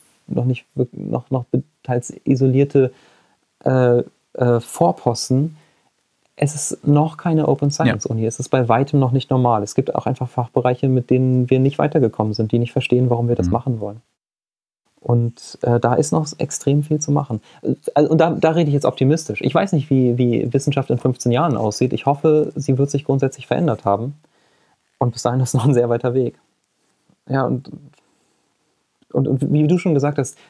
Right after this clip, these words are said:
Speaker 1: die Psychologie ist in vielerlei Hinsicht, äh, auch weil sie musste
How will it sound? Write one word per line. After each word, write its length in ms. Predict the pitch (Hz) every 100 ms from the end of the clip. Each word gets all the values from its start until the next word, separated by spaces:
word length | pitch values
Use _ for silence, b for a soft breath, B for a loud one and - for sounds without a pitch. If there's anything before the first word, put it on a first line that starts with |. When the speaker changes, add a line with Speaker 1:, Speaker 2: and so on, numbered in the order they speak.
| -
Speaker 1:
die 60 | 135
Psychologie 560 | - 135 131 120 143
ist 160 | 120 -
in 120 | 117
vielerlei 420 | - 170 156 123
Hinsicht, 380 | 123 123 120 -
äh, 120 | - - _
auch 220 | - 143 -
weil 160 | 151
sie 100 | 139
musste 520 | 143 135 - - 117